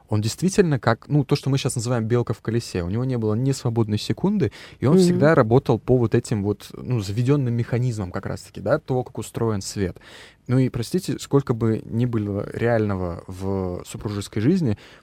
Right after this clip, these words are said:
Speaker 1: но есть механизмы и для нее, и один из этих механизмов результирует в появлении детей. Это требуется, как бы. То есть, несмотря на то, что это реальная жизнь, тем не менее, все это встроено в,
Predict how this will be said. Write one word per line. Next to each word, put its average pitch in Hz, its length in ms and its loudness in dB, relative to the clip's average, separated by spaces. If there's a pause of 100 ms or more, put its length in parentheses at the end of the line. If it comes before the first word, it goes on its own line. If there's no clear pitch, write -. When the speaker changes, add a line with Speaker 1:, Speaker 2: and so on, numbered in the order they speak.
Speaker 1:
но 98 80 -2
есть 107 300 6
механизмы 104 520 2
и - 40 2
для 98 140 2
нее, 104 340 4
и - 160 -2
один 101 240 2
из 101 60 0
этих 104 200 -4
механизмов 101 560 0
результирует 95 600 -4
в - 40 -18
появлении 90 400 -4
детей. - 400 -10 (300)
Это 90 280 -8 (320)
требуется, 98 600 -2
как - 140 -18
бы. - 180 -20 (340)
То 104 60 -4
есть, 104 200 -2
несмотря 127 380 4
на 110 100 4
то, - 120 0
что - 160 -2
это 101 140 -4
реальная 95 380 2
жизнь, 226 280 0 (400)
тем 101 240 0
не 98 80 0
менее, 110 680 2
все - 240 -4
это 117 180 -4
встроено 117 840 0
в, 90 800 -2